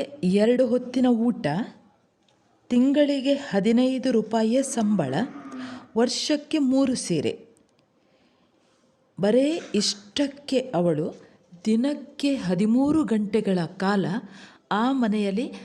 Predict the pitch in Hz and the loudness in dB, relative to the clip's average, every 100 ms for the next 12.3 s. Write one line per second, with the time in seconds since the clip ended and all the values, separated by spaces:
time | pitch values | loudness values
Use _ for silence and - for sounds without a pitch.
0 | - 175 180 190 208 247 277 339 330 320 | -8 0 2 2 2 2 0 -2 -8 -2
1 | 330 302 240 220 220 190 196 170 359 - | 0 0 0 -2 -2 -2 -4 -4 -4 -6
2 | - - _ - 220 233 220 196 190 277 | -20 -20 _ -2 -2 -2 -2 0 0 0
3 | 196 143 - 135 120 117 - _ _ _ | 0 -2 -4 -4 -4 -8 -12 _ _ _
4 | _ _ _ _ - - - - - - | _ _ _ _ -20 -20 -20 -20 -20 -20
5 | _ - 226 294 - 233 190 196 - - | _ -4 -2 -2 0 0 0 -6 -12 -6
6 | 185 247 269 269 254 247 240 156 190 214 | -2 0 0 0 0 2 0 2 0 2
7 | 247 240 165 - 156 269 - - _ _ | 2 2 0 -2 -2 -2 -8 -20 _ _
8 | _ 196 214 226 262 320 339 277 247 233 | _ -2 0 2 2 2 0 -2 -2 0
9 | 240 262 254 226 226 254 - 214 254 247 | 0 2 2 2 2 0 0 0 0 0
10 | - 147 131 127 - - - - - - | -2 -4 -2 -2 -4 -10 -12 -14 -18 -20
11 | - _ _ _ _ _ _ _ - 226 | -20 _ _ _ _ _ _ _ -4 0
12 | 269 311 | 2 2